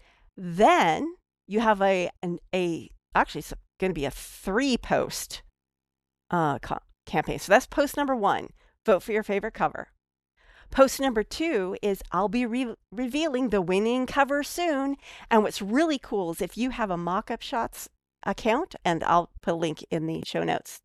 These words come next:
so you can look into that. But if you have a Mock Up Shots account, one of the, th-, what basically what, what, what, what Mock Up Shots does is you upload your cover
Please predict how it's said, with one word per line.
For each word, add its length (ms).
so 100
you 60
can 160
look 160
into 180
that. 240
But 80
if 140
you 100
have 140
a 60
Mock 380
Up 140
Shots 680
account, 480
one 420
of 100
the, 80
th-, 160
what 180
basically 280
what, 220
what, 200
what, 240
what 180
Mock 300
Up 80
Shots 400
does 500
is 180
you 120
upload 340
your 100
cover 480